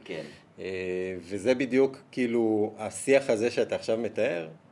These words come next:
Speaker 2: זה השיח שמתחיל להביא אנשים לתחום. אם פעם תחשוב שהיית יושב אצל הדוד שלי, אללה ירחמו, והוא היה אומר, "ג'וני ווקר", אז הייתי אומר לו,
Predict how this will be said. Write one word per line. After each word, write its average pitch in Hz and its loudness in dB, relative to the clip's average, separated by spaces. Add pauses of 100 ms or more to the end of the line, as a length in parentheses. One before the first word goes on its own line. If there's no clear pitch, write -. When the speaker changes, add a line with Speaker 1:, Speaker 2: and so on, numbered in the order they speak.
(160)
Speaker 2:
זה 101 0
השיח 120 0
שמתחיל 104 -4
להביא 95 0
אנשים 87 -8
לתחום. 90 -4 (480)
אם 120 0
פעם 107 2
תחשוב 101 -8
שהיית 90 -4
יושב 87 -4
אצל 87 -12
הדוד 90 -8
שלי, 90 -10
אללה 90 -4
ירחמו, 90 -8
והוא 90 -8
היה 90 -6
אומר, 85 -6 (1120)
"ג'וני 104 0
ווקר", 98 -6 (180)
אז 104 -10
הייתי 127 -8
אומר 160 -4
לו, 170 -6